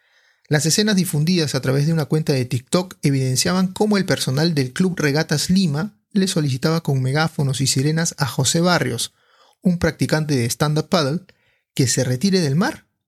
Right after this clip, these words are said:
por ser una zona privada de acceso exclusivo para miembros del club. Por su lado, el deportista, admirablemente calmado, trataba de explicarle al personal de seguridad,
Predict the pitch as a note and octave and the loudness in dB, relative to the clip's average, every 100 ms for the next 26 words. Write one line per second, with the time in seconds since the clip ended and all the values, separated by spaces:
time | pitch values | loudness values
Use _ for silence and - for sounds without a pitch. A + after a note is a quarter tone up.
0 | _ - B2+ - E3 D3+ A#2+ D#3+ D#3+ C#3 | _ -4 0 0 0 0 0 0 0 0
1 | C3 D3+ E3 C#3 A#2 - D#3 E3 - C#3+ | 0 0 0 0 0 -2 -2 -2 -2 0
2 | A2+ - F#3+ F#3+ C3+ B2+ C3 C3 C#3 A#2+ | 0 2 0 0 -2 0 0 0 0 -2
3 | C#3 - - _ - - _ _ _ _ | -4 -14 -20 _ -20 -20 _ _ _ _
4 | _ _ _ _ F#3+ F3+ G3+ A3+ G#3+ F3 | _ _ _ _ 0 2 2 2 2 2
5 | C#3 B2+ B2+ B2 F3+ - B2+ - _ _ | 0 -2 -2 0 0 0 -4 -6 _ _
6 | - C3 B2+ B2+ A#2+ D#3+ E3 C#3 C3+ C#3+ | -4 -4 0 2 2 2 2 2 0 0
7 | C3 A#2+ B2+ F#3 E3+ C#3+ F#3+ _ _ _ | -2 0 2 2 2 0 -4 _ _ _
8 | - - - F#3 E3+ - D3 - E3 F3 | -2 0 2 2 0 -2 -2 0 0 2
9 | E3 - - C3 D#3 E3 D3 C3+ C3+ D3 | 0 -2 -2 0 0 0 0 0 0 0
10 | C#3 | -4